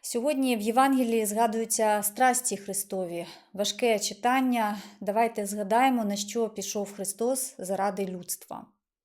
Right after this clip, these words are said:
"І привели його на місце Голгофу", що означає лобне місце.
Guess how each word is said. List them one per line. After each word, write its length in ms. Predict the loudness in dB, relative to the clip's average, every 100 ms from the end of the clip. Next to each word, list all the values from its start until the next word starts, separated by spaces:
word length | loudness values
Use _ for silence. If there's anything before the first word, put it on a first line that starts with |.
| _ _ -20 _ _ _ _ _ _ _ _
"І 100 | -4
привели 460 | 4 6 6 6 4
його 480 | 2 4 4 4 0
на 120 | 0
місце 480 | 2 2 2 0 0
Голгофу", 840 | 2 0 0 0 0 -2 -10 -10
що 220 | -10 -2 -2
означає 500 | -2 -2 4 4 6
лобне 360 | 4 2 0
місце. 560 | -2 -4 -6 -10 -14